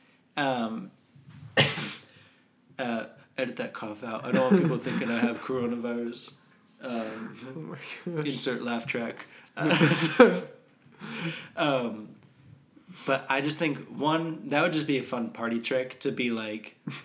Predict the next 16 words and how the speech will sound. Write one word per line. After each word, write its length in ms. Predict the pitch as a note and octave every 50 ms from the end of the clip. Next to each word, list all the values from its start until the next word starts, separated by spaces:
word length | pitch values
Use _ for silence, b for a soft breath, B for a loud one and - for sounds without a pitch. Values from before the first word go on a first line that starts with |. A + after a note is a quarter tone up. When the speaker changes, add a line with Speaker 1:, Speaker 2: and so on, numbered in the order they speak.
| - _
Speaker 1:
<laughs> 340 | _ _ - - - _
making 480 | - A2+ A#2 A#2 A#2+ A#2 - C3+ B2 B2+
all 180 | A#2+ B2 A#2+ A#2+
the 100 | A#2 A2
shots. 640 | - - A2+ A2+ A#2+ - - - - - - b b b b b b b _ _
But 260 | D#3 D3 C#3 - -
two, 380 | - - F3 E3 D#3 D3+ D3 - - - - _
you 160 | D3 D#3+ E3+
could 280 | - - A#3 C4 A#3 F#3+
become 280 | E3 - - D#3 C3 B2+
a 40 | A#2
professional 500 | - C#3+ C3+ B2 B2+ A#2+ A2+ A#2+ A#2+ A2+
basketball 440 | A#2 A2+ A2 - - B2+ A#2 A2+ G#2
player 240 | - A2+ A2 A2
with 160 | A2 G#2+ - -
that. 340 | B2 A2+ G#2+ - - b